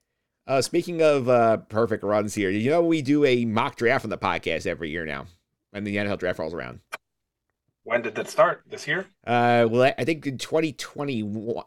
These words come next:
Speaker 1: I think in twenty twenty we started this. This is the third year running. I do it with, uh, Alan Austin, who is one of our great contributors to the pop culture section. He is a big N F L guy, so we did some mock draft picks here, and I had the Jets on one of my picks here. I took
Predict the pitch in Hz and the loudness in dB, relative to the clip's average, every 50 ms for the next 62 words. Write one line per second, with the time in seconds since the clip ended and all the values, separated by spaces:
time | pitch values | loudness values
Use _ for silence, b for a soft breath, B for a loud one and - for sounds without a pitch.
0 | - - 131 156 175 - - 170 156 120 110 123 120 98 85 - - 107 92 85 | -10 -8 -4 -4 -2 -2 0 -2 -2 0 0 0 -2 -2 -2 -2 -2 -2 -2 -2
1 | 78 65 67 - - 107 107 127 127 - 131 123 117 113 107 107 98 98 98 95 | -2 -4 -6 -8 -8 -8 -8 -8 -6 0 2 2 2 2 0 -2 -2 -4 -4 -2
2 | 98 101 110 120 131 123 120 113 - 113 107 104 101 92 - 98 113 113 110 110 | -2 -2 0 2 2 2 2 2 2 2 2 2 2 0 0 0 -2 0 0 -2
3 | 104 104 104 104 104 - - 98 87 92 98 101 101 101 101 95 95 98 92 85 | 0 0 0 0 -2 -2 -2 -2 -2 0 0 0 0 2 2 2 2 2 0 -4
4 | - _ _ _ _ _ _ _ _ _ - 113 127 131 117 120 117 113 113 107 | -10 _ _ _ _ _ _ _ _ _ -2 0 2 2 4 4 4 4 4 4
5 | 104 117 113 - 104 92 - 117 110 110 104 104 104 101 - 107 90 85 - 98 | 2 2 2 0 -2 -2 0 0 0 2 0 0 0 0 -2 -4 -4 -2 -2 -2
6 | 101 92 - 104 90 - 101 90 90 92 80 80 95 95 104 104 101 101 92 104 | -4 -2 -2 -4 -4 -2 -4 -2 -2 -2 -2 0 0 0 0 0 0 0 2 2
7 | 104 98 98 98 101 98 90 95 90 92 90 90 82 78 80 80 - - 82 78 | 2 2 0 0 0 -2 -2 -2 -2 -2 -2 -2 -2 -2 -2 -2 -2 -2 -2 -2
8 | 80 - _ _ _ _ _ _ _ _ _ - 113 170 208 208 170 202 202 208 | -2 -6 _ _ _ _ _ _ _ _ _ -2 0 0 0 2 4 4 6 8
9 | 196 190 180 170 - _ _ _ - - 113 113 113 117 113 107 98 - 110 101 | 8 8 6 4 2 _ _ _ -4 -2 -2 0 2 0 0 0 0 -2 -2 0
10 | 101 98 - - - 101 85 - - - - 90 82 80 78 - - 98 90 92 | -2 -2 -4 -2 -2 -2 -2 -2 -6 -6 -6 -4 -4 -4 -4 -4 -2 -2 -2 -2
11 | 92 90 101 110 _ _ _ _ _ _ _ - 117 160 190 214 220 214 165 156 | -2 -4 -6 -8 _ _ _ _ _ _ _ -4 -2 0 2 4 4 4 4 2
12 | 127 107 92 104 143 170 170 - - - - - _ _ _ 101 113 104 - - | 0 0 0 0 2 2 2 0 -4 -8 -8 -10 _ _ _ -6 -6 -4 -2 -2
13 | 110 113 113 113 110 110 104 92 - - 98 90 - - 98 90 92 95 - 135 | -2 0 0 0 0 0 0 -2 0 -2 -4 -4 -4 -4 -2 -2 -2 0 0 -2
14 | 143 - - | -2 -2 -4